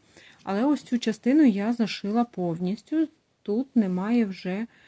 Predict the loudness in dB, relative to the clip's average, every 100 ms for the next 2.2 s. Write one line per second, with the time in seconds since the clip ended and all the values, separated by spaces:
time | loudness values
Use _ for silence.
0 | _ _ _ -8 -6 -4 -2 -2 -2 -2
1 | -4 -4 -2 0 -2 -2 -4 -2 -4 -6
2 | -10 -16